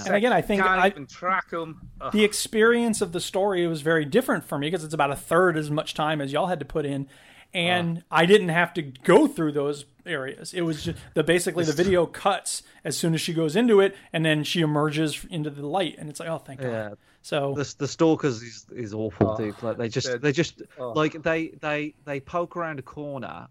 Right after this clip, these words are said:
Speaker 3: I had a moment, and this is,
Speaker 1: They
Speaker 3: I think
Speaker 1: peep
Speaker 3: this
Speaker 1: at
Speaker 3: is,
Speaker 1: you.
Speaker 3: like
Speaker 1: They peep at you, man.
Speaker 3: Yeah. This is like, I think I was playing as Abby at this point, but they, they, they, um, they, there was this kind of room, right? And it was, it was further on in the game when I'm playing as Abby, you know, when you're going through the, the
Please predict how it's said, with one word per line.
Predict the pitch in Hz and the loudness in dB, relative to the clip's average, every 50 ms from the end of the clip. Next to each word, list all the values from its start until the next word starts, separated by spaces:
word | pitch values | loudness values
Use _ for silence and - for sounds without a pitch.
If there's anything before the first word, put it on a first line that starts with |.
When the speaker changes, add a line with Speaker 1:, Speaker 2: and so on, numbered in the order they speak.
| _ | _
Speaker 3:
I | - 151 175 | 2 2 4
had | 202 196 | 4 2
a | 180 160 | 0 0
moment, | 160 165 160 156 135 123 117 - | 0 0 -2 -2 -4 -8 -8 -8
and | - 131 135 | -10 -8 -8
this | 143 - | -8 -6
is, | 151 139 127 117 117 - | -6 -6 -6 -8 -10 -10
Speaker 1:
They | - 208 | -8 -8
Speaker 3:
I | 202 | -6
think | - | -4
Speaker 1:
peep | 208 254 285 330 - | -2 0 0 0 2
Speaker 3:
this | 190 196 | 2 2
Speaker 1:
at | 170 | 2
Speaker 3:
is, | 117 | 2
Speaker 1:
you. | 127 143 | 0 -4
Speaker 3:
like | 117 101 | -4 -4
Speaker 1:
They | 107 156 | -6 -10
peep | 165 - 285 320 294 - - | -8 -6 -4 -4 -4 -2 -2
at | 196 165 151 | -2 -4 -4
you, | 147 143 127 | -6 -8 -6
man. | 123 123 | -4 -2
Speaker 3:
Yeah. | 127 120 120 117 113 _ _ _ _ _ _ _ _ - | -2 -2 -2 -2 -4 _ _ _ _ _ _ _ _ -20
This | 160 - | -14 -10
is | 208 190 160 | -8 -4 0
like, | 170 147 135 - - - | 0 0 0 -2 -6 -6
I | - 143 | -6 -6
think | 131 165 160 156 - | -4 -4 -8 -6 -2
I | 139 139 | -2 -2
was | 139 139 | -2 -2
playing | - 147 139 127 117 | -4 -6 -6 -6 -6
as | 113 | -8
Abby | 117 113 110 117 | -8 -8 -8 -8
at | 107 - | -10 -10
this | 117 113 - | -12 -16 -16
point, | - - 107 104 - | -14 -14 -14 -14 -14
but | - - | -10 -4
they, | - 131 131 | -4 -4 -2
they, | 127 - 139 131 135 135 - - | 0 0 0 0 0 -4 -8 -8
they, | - 135 127 127 127 127 - - - | -6 -4 -4 -4 -4 -6 -10 -12 -8
um, | 139 127 117 117 113 113 110 113 110 _ _ _ _ _ _ _ _ _ _ _ - | -6 -4 -4 -4 -6 -8 -10 -14 -16 _ _ _ _ _ _ _ _ _ _ _ -4
they, | 127 123 127 - - _ _ _ _ _ _ _ _ _ | -2 -2 -2 -4 -6 _ _ _ _ _ _ _ _ _
there | - 135 143 135 | -8 -4 -4 -4
was | 131 - | -4 -4
this | 156 143 - - | -6 -10 -10 -8
kind | - - 160 147 | -4 -4 -2 -2
of | 123 110 | -4 -8
room, | 127 120 123 135 135 139 135 117 101 92 90 90 92 _ _ | -8 -4 -4 -2 -2 -2 -4 -6 -8 -12 -14 -18 -20 _ _
right? | - 123 113 107 107 107 - _ _ - 135 | -12 -8 -8 -6 -6 -8 -10 _ _ -12 -10
And | 123 127 | -10 -8
it | 127 | -6
was, | 139 139 131 143 | -6 -6 -4 -2
it | - 180 | -2 -2
was | 160 165 - | -2 -2 -2
further | - 208 208 190 156 151 | 0 2 2 4 4 2
on | 147 139 | 2 0
in | 139 127 | 0 -2
the | 120 | -4
game | 117 117 113 113 | -4 -4 -4 -4
when | 113 | -4
I'm | 117 113 | -6 -4
playing | - 135 131 120 | -2 -2 -2 -2
as | 120 113 | -2 -4
Abby, | 120 110 127 135 | -4 -4 -4 -4
you | 135 | -4
know, | 135 | -4
when | 123 123 123 | -4 -4 -6
you're | 120 | -6
going | 110 123 120 117 | -6 -6 -6 -6
through | - 127 | -6 -8
the, | 107 110 | -8 -8
the | - - | -8 -10